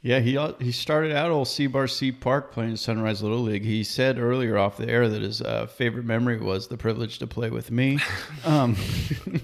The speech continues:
<laughs> so we played there in Little League for quite a long time, you and your brother.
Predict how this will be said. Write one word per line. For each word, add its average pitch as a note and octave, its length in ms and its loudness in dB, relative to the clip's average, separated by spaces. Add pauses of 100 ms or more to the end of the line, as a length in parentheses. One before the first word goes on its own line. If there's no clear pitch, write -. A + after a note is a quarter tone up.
(120)
<laughs> - 640 -6
so A2+ 160 -4
we B2 140 2
played C3+ 320 0
there A#2+ 320 2
in G#2 160 -4
Little A#2 200 -4
League A2 240 -4
for A#2 180 -6
quite G#2 360 -2
a E3 60 -2
long F#2+ 340 -2
time, A2 480 -6
you G#2+ 220 -4
and A2 120 -4
your A2 100 -6
brother. B2 480 -4